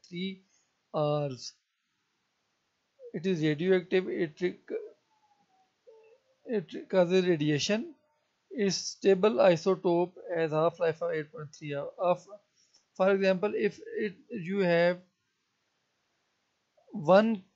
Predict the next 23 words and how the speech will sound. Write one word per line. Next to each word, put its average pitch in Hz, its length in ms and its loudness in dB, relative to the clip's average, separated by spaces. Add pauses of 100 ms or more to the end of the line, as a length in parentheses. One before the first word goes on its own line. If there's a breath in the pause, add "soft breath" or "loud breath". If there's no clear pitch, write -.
(120)
kilogram 165 840 6
or 170 200 2
one 185 260 0
K 156 260 0
G 170 380 -6
of 143 400 -2 (640)
astatine, 156 920 0 (1600)
most 190 360 4
stable 202 340 6
s-, - 240 -6
isotope 175 540 4
of 165 140 2
astatine, 156 720 -6 (720)
after 202 440 4
a - 280 -2
half 175 400 6
hour, 156 460 4 (400)
it 208 220 2
will 220 160 -2
remain, 175 560 -2
it 208 180 -8
will 202 140 -2
ch-, - 200 -16